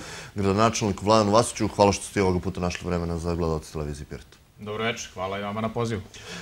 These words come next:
Speaker 1: A, dakle, rekao sam da ćemo pričati o, i o infrastrukturnim radovima, ali nekako čini mi se da je još uvek najaktuelnije, a, <clears throat> najaktuelnije, pardon, vaša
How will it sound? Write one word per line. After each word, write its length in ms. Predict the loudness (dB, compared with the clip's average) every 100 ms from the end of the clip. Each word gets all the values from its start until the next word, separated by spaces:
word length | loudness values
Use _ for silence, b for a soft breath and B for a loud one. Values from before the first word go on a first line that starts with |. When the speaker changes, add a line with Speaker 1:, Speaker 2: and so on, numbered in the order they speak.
| B
Speaker 1:
A, 160 | 8 10
dakle, 260 | 8 8
rekao 260 | 8 8 4
sam 140 | 4
da 60 | 0
ćemo 200 | 0 0
pričati 360 | 0 -2 -2
o, 260 | 2 4 6
i 140 | 6 6
o 160 | 6
infrastrukturnim 760 | 6 4 2 -4 -4 -4 -2 2
radovima, 340 | 4 4 4
ali 160 | 4 4
nekako 400 | 4 0 0 -6
čini 240 | 2 2
mi 60 | 2
se 120 | 0
da 100 | 0
je 40 | 2
još 160 | 4
uvek 240 | 4 4 4
najaktuelnije, 800 | 4 4 4 2 4 8 6 6 B B B
a, 60 | -10 -12 -10 12
<clears throat> 260 | 12 12
najaktuelnije, 440 | 12 8 6 4 6
pardon, 260 | 6 6 8
vaša 260 | 8 6